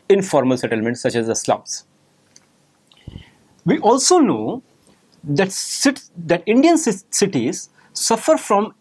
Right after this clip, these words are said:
acute deficiency of basic and social infrastructure. The successive governments have been initiating programs to address issues of services. The policy perspective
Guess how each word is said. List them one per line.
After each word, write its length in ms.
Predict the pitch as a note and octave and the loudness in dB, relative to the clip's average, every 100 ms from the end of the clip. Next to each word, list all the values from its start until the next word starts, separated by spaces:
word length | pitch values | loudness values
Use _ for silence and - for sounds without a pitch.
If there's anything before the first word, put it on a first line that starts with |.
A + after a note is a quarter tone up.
| - | -4
acute 480 | B3+ - B3+ F3+ - | -4 0 2 2 0
deficiency 760 | - G3 F#3+ G3+ F#3+ G#3+ G#3+ | 0 -2 0 0 0 -4 -2
of 240 | D#3 C#3+ | -2 -2
basic 480 | - D3 D3 G#3 G3+ - | 0 0 0 -8 -6 -6
and 160 | D#3 | -6
social 320 | D#3 C#3+ C#3 D3 | -4 -4 -4 -6
infrastructure. 640 | B2+ - - - - - _ _ _ _ _ _ - - - - - | -8 -8 -12 -12 -16 -18 _ _ _ _ _ _ -20 -20 -18 -18 -6
The 80 | F3+ | -4
successive 540 | - G3+ - C4 C#4 | -2 -4 -4 -4 -2
governments 640 | D#3+ D3+ F3+ C#3+ B2+ - - _ _ _ _ - _ _ _ | 2 2 2 0 -2 -8 -12 _ _ _ _ -20 _ _ _
have 180 | - F#3+ | -4 -2
been 100 | A#3 | -2
initiating 640 | G3+ F#3 B3 A3+ G3+ F#3+ | 0 2 2 2 0 0
programs 500 | F#3+ C#3 C#3+ D3+ D#3 - | 2 2 2 0 -2 -6
to 200 | D3+ D3+ | -6 -2
address 340 | - C3+ D3+ D#3 | -2 0 -2 -4
issues 340 | C3+ - C#3+ B2 | -4 0 0 0
of 100 | A2 | -6
services. 640 | A2 G2+ - - - - _ _ _ _ _ _ - _ _ _ _ _ - | -6 -8 -10 -14 -12 -12 _ _ _ _ _ _ -20 _ _ _ _ _ -8
The 180 | A#2 | -4
policy 520 | C#3+ E3 A#3 C#4 E4+ E4+ | 0 2 2 2 2 2
perspective 760 | - F#3+ F#3+ D3+ - A#2 D3 | 2 -2 0 -2 -2 -4 -4